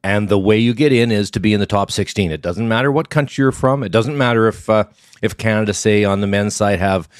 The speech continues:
nine out of the top sixteen. I actually don't know how many they have, so I shouldn't say a number. But if they had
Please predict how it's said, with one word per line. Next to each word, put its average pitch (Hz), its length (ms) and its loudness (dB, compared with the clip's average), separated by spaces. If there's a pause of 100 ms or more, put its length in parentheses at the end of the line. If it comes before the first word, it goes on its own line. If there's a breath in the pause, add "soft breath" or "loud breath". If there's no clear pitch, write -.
(200 loud breath)
nine 104 560 0
out 107 60 2
of 104 100 0
the 92 60 -6
top 107 260 0
sixteen. 104 440 -2
I 92 120 -2
actually 87 240 -4
don't 82 120 -8
know 73 60 -16
how 85 140 -8
many 78 140 -6
they 73 100 -4
have, 85 380 -4
so - 120 -10
I 80 60 -4
shouldn't 82 240 -6
say 90 100 -2
a 80 40 -6
number. 98 260 -2
But 117 160 2
if - 80 -4
they 107 80 0
had 101 200 0